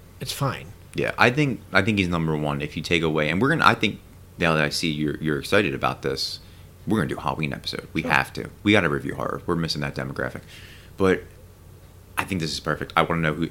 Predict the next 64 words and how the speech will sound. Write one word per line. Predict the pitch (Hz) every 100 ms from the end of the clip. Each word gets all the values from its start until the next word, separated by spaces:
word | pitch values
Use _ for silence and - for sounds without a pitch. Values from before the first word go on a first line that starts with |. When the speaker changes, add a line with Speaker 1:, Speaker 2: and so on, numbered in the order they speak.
| -
Speaker 2:
it, | 82 - -
is | 90
it | 85 85
not | 117 -
Tyler | - 85 71
Mane? | 76 69
He | 78
looked | 80
a | 87
little | 80 73
too | - 80
small | - 76
to | 71
be |
Tyler | 73 76 69
Speaker 1:
I |
don't | 67
Speaker 2:
Mane. | 71
Speaker 1:
know. | 67 - - - - -
Speaker 2:
But, | 85
uh, | 80 80
I'm | 98
excited | 101 - 80
for | 78 85
it, |
and | 80
they | 82
got | 85
John | 80 76
Carpenter | 76 76 76 73
to | -
co-sign | 76 73 78 80
on | 80
it, | 85
so | - 73
you |
know | 71 69
they're | 69
doing | 71
something | 69 69 71
right. | 69 73 - - -
And, | - 80 78
uh, | 69 67 -
I | 78
would | 71
be | 76
remiss | 76 78 76 -
if | 80 78
we're |
talking | 76 78 67 73
Halloween | 73 69 71 69
to | - 69 67 -
discredit | 78 71 - 71 67
the |
movie | 73 73 69
Season | 69 73 71
of | 67
the | 65
Witch, | 71 - - - - - -
because | - 71
that | 65
was | 65
pure | - 69
booty. | 65 65 60